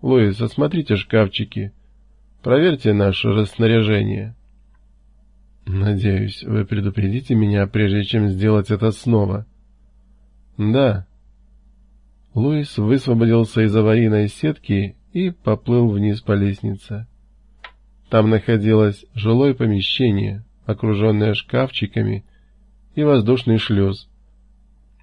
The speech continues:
Луис принялся открывать дверцы. В самом большом шкафу находилось не менее квадратной мили тонкой шелковистой чёрной ткани и сотни миль чёрной нити на катушках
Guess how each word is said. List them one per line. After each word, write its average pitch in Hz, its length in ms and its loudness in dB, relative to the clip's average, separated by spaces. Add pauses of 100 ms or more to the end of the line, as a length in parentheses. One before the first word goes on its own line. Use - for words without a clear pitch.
(160)
Луис 117 380 2
принялся 113 500 2
открывать 123 540 0
дверцы. 101 680 -4 (880)
В - 60 -20
самом 110 380 2
большом 107 420 2
шкафу 104 440 -2
находилось 104 840 0
не 110 200 0
менее 107 320 2
квадратной 104 580 0
мили 107 320 2 (120)
тонкой 107 600 0 (300)
шелковистой 104 800 0
чёрной 110 420 -2
ткани 107 600 -2 (960)
и 110 100 -2
сотни 165 540 0
миль 120 440 2
чёрной 110 640 2
нити 104 500 0
на 101 180 0
катушках 104 720 -2